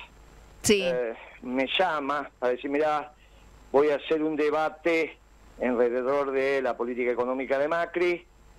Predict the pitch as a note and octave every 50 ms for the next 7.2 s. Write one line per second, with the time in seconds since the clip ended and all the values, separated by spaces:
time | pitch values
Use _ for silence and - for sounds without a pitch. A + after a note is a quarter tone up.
0 | - - - - - - A#2+ A#2+ C3 C3 C3 C3 B2+ C3 B2 - D3+ D3 C#3+ -
1 | - C3+ B2 - B2+ A#2+ B2 B2 B2+ C3 C3 B2 - D#3+ D#3+ E3+ F#3 G3 G3+ G3
2 | - - - - A2 G#2+ G#2+ A2 A2+ - G#2+ - A2+ A2 A2+ A2+ G#2+ A#2 B2+ B2
3 | A#2+ A2+ G#2 G2+ G2+ G2 - G2+ G#2+ G#2+ - - B2 - - - - - - -
4 | - - - - - B2 A#2 A2 A2 A#2+ B2+ C#3 C#3 C3+ B2+ A#2+ B2 C3 C#3 C3+
5 | - - C3 B2+ B2 A2+ A#2 B2+ B2 A#2+ A2+ - B2+ B2 B2+ B2+ - C#3 C3 D3+
6 | D#3+ C#3+ - F#3 G3+ G3+ D#3+ B2+ - C3 B2 A#2+ A2 - B2 A2+ - D3 C#3 -
7 | - D#3 D#3+